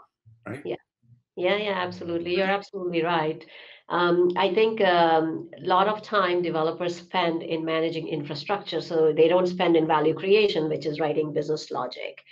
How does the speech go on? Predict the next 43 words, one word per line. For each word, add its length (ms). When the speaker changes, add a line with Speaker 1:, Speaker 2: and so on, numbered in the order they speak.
Speaker 2:
And, 400
uh, 540
one 280
thing 260
serverless 460
offers 400
them 220
that 160
they 300
only 380
have 180
to 100
code 260
business 340
logic. 440
But 160
there 160
are 180
things 300
missing, 580
and 180
that's 220
where 380
I 160
want 200
to 80
come 180
to 120
is, 300
what 340
would 140
it 200
really 240
take 320
for 120
enterprise 480
adoption 420
to 80
take 260
off? 340
What 540
is 260
missing? 580